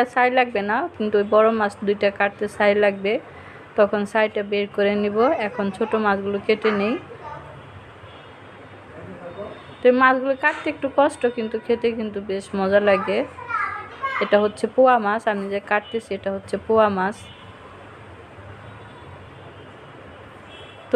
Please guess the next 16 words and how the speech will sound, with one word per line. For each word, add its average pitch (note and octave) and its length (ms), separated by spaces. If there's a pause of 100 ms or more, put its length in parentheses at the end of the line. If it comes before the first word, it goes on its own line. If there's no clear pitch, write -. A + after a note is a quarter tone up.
বন্ধুরা, C4 460
এই B3 180
যে B3 80
আমি A#3 200
ম-, A3+ 220
সব A3 180
এখন G#3+ 340
মাছগুলো G#3+ 440
কেটে B3 340
নিব। A3+ 200 (300)
তো - 120
আমার G3+ 200
সাথেই A3 340
থাকুন, G#3 440
দেখতে G#3 300
থাকুন। G#3+ 440